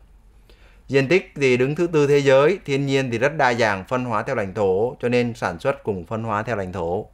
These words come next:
Về điều kiện tự nhiên thì ở miền Tây, miền Tây Trung Quốc thì địa hình là đồi núi cao, các cao nguyên, các sơn nguyên, các bồn địa,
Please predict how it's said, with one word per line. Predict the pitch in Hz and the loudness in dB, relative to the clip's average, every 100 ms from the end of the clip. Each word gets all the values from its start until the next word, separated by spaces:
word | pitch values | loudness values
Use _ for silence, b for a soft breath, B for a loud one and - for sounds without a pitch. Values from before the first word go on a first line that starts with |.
| _ - _ - - - - - - - - - _ - b b b b - | _ -20 _ -20 -20 -20 -20 -20 -20 -20 -20 -20 _ -20 b b b b 2
Về | 156 | 4
điều | 156 | 4
kiện | - 151 139 | 4 2 2
tự | 147 | 0
nhiên | 156 170 175 | 2 2 4
thì | 151 | 2
ở | |
miền | 123 127 123 | 2 0 2
Tây, | 165 165 170 - _ b b b | 4 4 2 -6 _ b b b
miền | 139 143 | -4 0
Tây | 165 | 2
Trung | 165 170 165 | 2 0 0
Quốc | 202 226 | 0 0
thì | 143 | -2
địa | 131 | 0
hình | 127 123 123 123 | 0 0 0 0
là | 120 | 0
đồi | 117 120 120 | 2 2 2
núi | 123 156 | 0 -2
cao, | 175 165 165 143 107 120 - | 2 2 4 0 -4 -12 -4
các | 175 - | -4 0
cao | 165 160 | 0 2
nguyên, | 156 160 160 | 2 2 2
các | 147 196 | 0 -4
sơn | - 160 156 | 0 2 2
nguyên, | 160 160 151 | 2 2 2
các | 151 175 | -2 -4
bồn | 147 110 110 | -2 0 0
địa, | 110 104 95 | 0 2 2